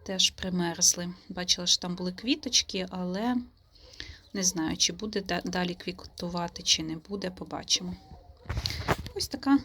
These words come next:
невеличка покупочка. І ось вирішила я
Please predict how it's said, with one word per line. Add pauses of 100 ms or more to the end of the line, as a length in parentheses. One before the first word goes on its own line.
невеличка
покупочка. (2000)
І
ось
вирішила
я